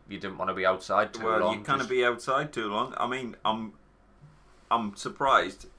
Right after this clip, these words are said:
Speaker 2: After, if, I'm surprised you came out. I'm, I'm
Speaker 1: Well, I'm very
Speaker 2: honestly
Speaker 1: glad you didn't.
Speaker 2: I know. I, I was
Speaker 1: I said,
Speaker 2: in
Speaker 1: I said to you this morning,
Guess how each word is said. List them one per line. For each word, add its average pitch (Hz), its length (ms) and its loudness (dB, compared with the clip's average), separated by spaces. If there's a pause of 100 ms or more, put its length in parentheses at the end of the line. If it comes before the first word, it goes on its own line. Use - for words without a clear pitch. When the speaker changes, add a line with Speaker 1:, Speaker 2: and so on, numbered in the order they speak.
(360)
Speaker 2:
After, 113 520 0
if, - 180 -8 (1200)
I'm 107 140 -2
surprised 107 400 0
you 98 80 -10
came 85 220 -8
out. 82 180 -8 (260)
I'm, 101 260 -2
I'm 92 280 -2
Speaker 1:
Well, 95 140 4
I'm 90 80 4
very 92 140 6
Speaker 2:
honestly 90 80 -2
Speaker 1:
glad 90 120 -2
you 85 60 -6
didn't. 95 300 -10 (560)
Speaker 2:
I 104 100 -2
know. 101 220 2
I, 87 200 2 (120)
I 95 160 4
was 101 420 -6 (760)
Speaker 1:
I 104 40 -6
said, 110 200 4
Speaker 2:
in 104 140 -4
Speaker 1:
I 107 80 4
said 131 200 0
to 85 40 -4
you 135 100 -2
this 160 140 -8
morning, 175 260 -2